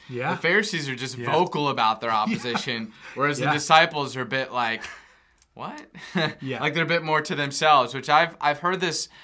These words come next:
Speaker 2: before, you know, uh, and, and I don't mean this to be insulting to Christians, but I think it's something that we have to face sometimes is, uh,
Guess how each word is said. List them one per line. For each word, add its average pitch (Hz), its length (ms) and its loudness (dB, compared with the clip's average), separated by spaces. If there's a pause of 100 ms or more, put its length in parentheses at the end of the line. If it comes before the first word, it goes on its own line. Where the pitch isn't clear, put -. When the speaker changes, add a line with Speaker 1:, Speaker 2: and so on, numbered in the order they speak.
(180)
Speaker 2:
before, 135 640 4 (200)
you 135 160 -4
know, 131 300 2
uh, - 100 -12
and, 131 800 -10
and 127 340 -10 (260)
I 110 80 -8
don't 127 120 -6
mean 131 160 -6
this 120 180 -6
to 110 40 -16
be 110 160 -6
insulting 107 600 -8
to 120 120 -12
Christians, 135 400 -8
but 127 140 0
I 135 40 0
think 147 200 -10
it's 143 100 -8
something 127 200 -6
that 123 100 -8
we 117 80 -8
have 139 240 -6
to 117 80 -14
face 101 320 -8
sometimes 107 500 -8
is, 104 140 -10
uh, 104 160 -4